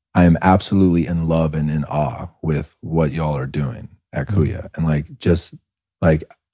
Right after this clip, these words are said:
Speaker 1: I love how the energy of it has already extended beyond the building, and you guys, like, what you guys have done to the outside. Like,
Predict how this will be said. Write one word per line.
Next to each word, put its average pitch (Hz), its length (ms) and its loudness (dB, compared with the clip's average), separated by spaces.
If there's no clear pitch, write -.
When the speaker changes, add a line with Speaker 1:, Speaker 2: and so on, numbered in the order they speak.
Speaker 1:
I 95 100 4
love 87 480 2
how 95 220 0
the 78 180 -6
energy 87 540 -2
of 80 220 -6
it 80 120 -6
has 80 240 -6
already 82 400 0
extended 80 600 -4
beyond 78 340 -2
the 71 60 -4
building, 73 720 -6
and 78 120 -4
you 78 100 -2
guys, 78 420 -4
like, 73 300 -4
what 87 140 0
you 87 80 0
guys 87 220 0
have 76 180 -4
done 78 300 -2
to - 100 -6
the 71 200 -4
outside. 78 540 -6
Like, - 220 -4